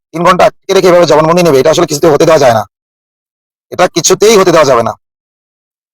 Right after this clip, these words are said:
ঠিক আছে, তার মেয়ের মুখে আপনারা শুনলেন যে শ্যামলী গাড়ির মালিকের। আমার কাছে একটা ভয়েস আছে, সেটার মধ্যেও এমনটাই আমি শুনেছি যে শ্যামলী গাড়ির সুপারভাইজার নাকি সঙ্গে শনাক্ত করেছে, তাই বলো না? শ্যামলী গাড়ির সুপারভাইজার জা-,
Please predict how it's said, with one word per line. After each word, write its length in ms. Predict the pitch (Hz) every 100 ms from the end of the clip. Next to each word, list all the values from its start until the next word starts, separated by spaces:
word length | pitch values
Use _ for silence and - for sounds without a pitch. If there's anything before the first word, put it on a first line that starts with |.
| _ _ _ _ _ _ _ _ _ _ -
ঠিক 100 | -
আছে, 160 | 175 170
তার 140 | 165
মেয়ের 160 | 170 185
মুখে 160 | 180
আপনারা 200 | 160 165
শুনলেন 280 | 156 151 190
যে 100 | 185
শ্যামলী 280 | - 151 151
গাড়ির 240 | 147 - - _ _ _ _
মালিকের। 320 | 135 139 131 127
আমার 240 | 147 185
কাছে 140 | 196 190
একটা 140 | 185
ভয়েস 220 | 143 143
আছে, 240 | 143 - 185
সেটার 240 | - 139
মধ্যেও 260 | 143 165 208 - _ _ _
এমনটাই 240 | 143 156 165
আমি 120 | 139
শুনেছি 300 | 131 139 190 - _ _ _ -
যে 60 | 139
শ্যামলী 300 | 151 185 208
গাড়ির 180 | 202
সুপারভাইজার 420 | - 165 180 175 185
নাকি 160 | 190
সঙ্গে 260 | 170 165 147
শনাক্ত 200 | 160 156
করেছে, 260 | 131 - 117 _ _ _ _ -
তাই 100 | 170
বলো 120 | 196
না? 100 | 262 _ _ _ _ _ _ _ _ _
শ্যামলী 280 | - 156 220
গাড়ির 180 | 247 240
সুপারভাইজার 520 | 208 202 190 175 165
জা-, 240 | 147 156